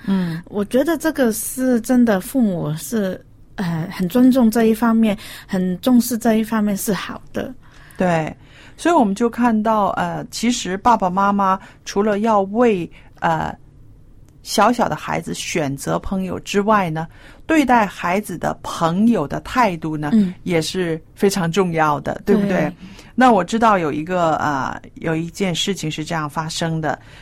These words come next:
Speaker 1: 因为呢，有一个女孩子，她有一个好朋友，可是呢，这个好朋友每次来到家里的时候呢，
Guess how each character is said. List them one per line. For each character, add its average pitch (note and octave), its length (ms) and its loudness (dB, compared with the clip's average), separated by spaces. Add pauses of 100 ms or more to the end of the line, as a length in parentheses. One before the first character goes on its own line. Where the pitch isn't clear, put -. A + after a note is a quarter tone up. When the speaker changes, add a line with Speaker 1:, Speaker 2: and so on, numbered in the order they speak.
Speaker 1:
因 A#3+ 120 4
为 G3+ 220 2
呢， G3 240 -2 (180)
有 E3+ 140 -6
一 F3+ 80 -6
个 G#3 80 -2
女 E3 160 -4
孩 D3 240 -10
子， D#3 160 -12
她 - 160 -8
有 E3+ 120 -4
一 C#3+ 60 -6
个 D#3+ 140 -6
好 C#3+ 200 -4
朋 C#3+ 300 -8
友， D#3 240 -6 (460)
可 A3 120 2
是 D#4+ 160 0
呢， C4 160 6
这 D4 160 0
个 C#4 60 2
好 F#3+ 180 0
朋 F3 200 0
友 B3 100 6
每 F3+ 180 0
次 - 160 -6
来 F3+ 160 -2
到 F#3+ 140 -4
家 G3 260 -4
里 F#3 120 -4
的 D3 100 -8
时 D#3+ 220 -6
候 E3+ 180 -6
呢， D#3 160 -2